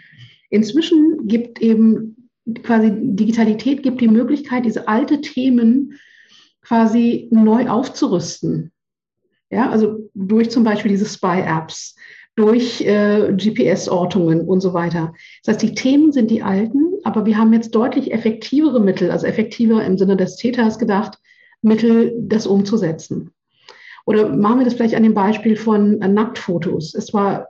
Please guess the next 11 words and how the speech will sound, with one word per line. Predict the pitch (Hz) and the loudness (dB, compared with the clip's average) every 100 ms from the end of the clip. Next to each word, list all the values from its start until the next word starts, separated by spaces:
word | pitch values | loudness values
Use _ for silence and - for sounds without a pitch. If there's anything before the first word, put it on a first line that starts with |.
| - | -2
immer | 247 262 294 302 - | 0 2 2 0 -8
Teil | - 226 247 | -4 0 2
von | 247 214 | 2 2
Beziehungen, | 220 - 226 220 220 | 0 -2 0 4 4
dass | 220 - | 2 0
man | 196 | -2
einvernehmlich | 196 247 247 233 226 220 226 | 0 0 2 4 4 4 2
Nacktfotos | 240 311 - 214 190 - | -2 -6 -4 -4 -2 -2
miteinander | 196 190 170 170 | -2 -2 -2 -2
gemacht | 170 160 - | -2 -4 -4
hat. | 165 156 | -8 -8